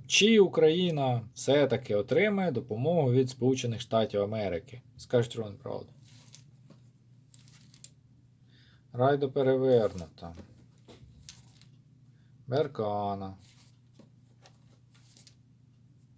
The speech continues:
Альгіс перевернутий, ну, фінал який. Перт. Та-дам! Ну, гаразд. Ем, давайте. Що ми тут маємо?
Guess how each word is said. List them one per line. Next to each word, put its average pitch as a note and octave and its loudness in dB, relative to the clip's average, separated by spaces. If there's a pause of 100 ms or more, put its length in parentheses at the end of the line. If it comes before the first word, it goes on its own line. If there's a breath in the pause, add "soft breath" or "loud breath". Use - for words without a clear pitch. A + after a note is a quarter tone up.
(760)
Альгіс A#2+ -4
перевернутий, A2+ -8
ну, A2+ -8
фінал A2 -8
який. G#2 -12 (680)
Перт. A#2+ 0 (1600 soft breath)
Та-дам! C3 4 (760 loud breath)
Ну, D3 -2
гаразд. D3 2 (260)
Ем, G#2+ -10 (140)
давайте. A2+ 0 (600)
Що - -8
ми B2 -2
тут B2 -12
маємо? G2+ -6